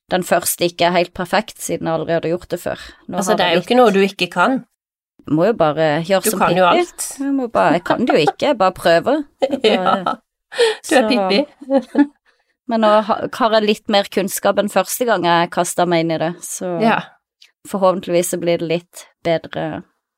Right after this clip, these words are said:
Speaker 1: litt mer riktig og bedre resultat, selv om det er helt greit, den første
Speaker 2: Ja.
Speaker 1: jo, altså. Den har jeg jo brukt i tre år nå, så. Så det må ikke være redd for å prøve ting, om ikke
Speaker 2: Nei,
Speaker 1: du kan det,
Speaker 2: det
Speaker 1: så
Speaker 2: er
Speaker 1: lærer
Speaker 2: helt
Speaker 1: du det.
Speaker 2: enig med deg.
Speaker 1: Så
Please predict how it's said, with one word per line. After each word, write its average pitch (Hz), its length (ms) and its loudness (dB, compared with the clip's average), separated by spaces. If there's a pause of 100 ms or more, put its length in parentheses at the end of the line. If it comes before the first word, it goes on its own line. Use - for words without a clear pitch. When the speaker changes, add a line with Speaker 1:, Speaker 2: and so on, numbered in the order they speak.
(200)
Speaker 1:
litt 185 300 -6
mer 180 180 2
riktig 180 420 -4
og 175 80 -4
bedre 180 400 0
resultat, 180 580 -4
selv 165 300 -6
om 151 160 -8 (420)
det 175 80 -10
er 175 60 -6
helt 202 160 -2
greit, - 540 -8
den 156 120 -6
første 156 220 -2
Speaker 2:
Ja. 160 180 2
Speaker 1:
jo, 208 160 2
altså. - 280 -10 (160)
Den 165 140 -4
har 165 180 -2
jeg 202 120 2
jo 165 60 0
brukt - 360 -8
i 196 260 -6 (440)
tre 247 300 4
år 233 240 6
nå, 123 120 -4
så. - 320 -8 (880)
Så - 140 -4
det 247 320 4
må 220 120 2
ikke 330 140 -4
være 330 160 2
redd - 60 -2
for - 120 -4
å - 40 -20
prøve - 240 2
ting, - 260 -2 (240)
om 214 120 -8
ikke 196 180 -8
Speaker 2:
Nei, 220 80 2
Speaker 1:
du 254 40 4
kan 185 120 2
det, 254 120 4
Speaker 2:
det 262 60 4
Speaker 1:
så 262 120 2
Speaker 2:
er 269 40 0
Speaker 1:
lærer 208 220 4
Speaker 2:
helt 233 120 2
Speaker 1:
du 349 60 4
det. 214 120 4
Speaker 2:
enig 165 180 0
med 160 140 0
deg. 160 100 -2
Speaker 1:
Så 175 300 -4